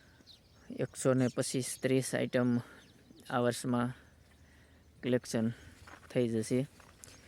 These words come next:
ગયા વર્ષે એંસી નેવું હતી,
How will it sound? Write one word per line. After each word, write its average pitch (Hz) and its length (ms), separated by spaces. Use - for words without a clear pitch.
ગયા 131 200
વર્ષે 127 500
એંસી 131 320
નેવું 127 300
હતી, 117 300